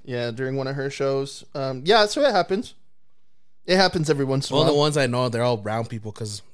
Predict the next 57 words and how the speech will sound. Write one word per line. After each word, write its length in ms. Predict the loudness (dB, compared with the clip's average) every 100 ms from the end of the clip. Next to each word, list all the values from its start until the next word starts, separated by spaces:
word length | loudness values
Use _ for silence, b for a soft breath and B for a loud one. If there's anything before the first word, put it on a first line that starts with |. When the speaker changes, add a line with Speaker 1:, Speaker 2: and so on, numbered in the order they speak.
| -12
Speaker 2:
like 120 | -8
I 80 | -8
said 160 | -4 -4
again, 240 | -4 -4
growing 340 | -2 -2 0 -2
up, 180 | -4 -6
you'd 80 | -4
watch 240 | -2 -2
Primer 240 | -6 -4
Impacto, 360 | -4 -4 -4 2
you 40 |
know? 80 | 4
Speaker 1:
Right. 360 | 6 4 2 -2 -10 B B B
Speaker 2:
So 120 | -6 -2
I 20 |
remember 240 | 0 -2
fucking, 460 | -2 -6 -4 -6 -6
uh, 320 | -8 -10 -8
who, 180 | -6 -4
who 120 | -2
was 120 | -2 -2
it? 60 | -4
Juan 140 | -6
Gabriel. 480 | -4 -6 -4 -4 -6 -8 -18 -20 -6
Speaker 1:
Okay. 300 | -4 2 2 2 -10
Speaker 2:
That 100 | -6
dude 160 | -6
fell 320 | -6 -4 -4 -4
right 320 | -4 -4 -2
on 80 | -4
his 120 | -4
ass, 260 | -4 -6 -6
bro. 140 | -8
Like, 140 | -8 -10
right 260 | -4 -2
in 80 | -2
the, 80 | -4 -8
like, 160 | -10 -8
in 40 |
the 60 | -10
corner. 320 | -8 -6 -4
Like, 160 | -4 -6
the 100 | -6
shit 480 | -4 0 0 -2 -10
went 180 | -10 -8
up 200 | -8 -6
his 160 | -6 -8
crack, 280 | -10 -12
probably. 440 | -12 -14 -14 -16 -20 -20 -10
Speaker 1:
Jesus. 540 | -6 -4 -6 -10 -16 -20 -20 -16
Speaker 2:
I 40 | -8
think 100 | -6
that, 140 | -6 -10 -10
is 120 | -8
he 140 | -6 -6
still 260 | -6 -8 -8
alive? 320 | -8 -10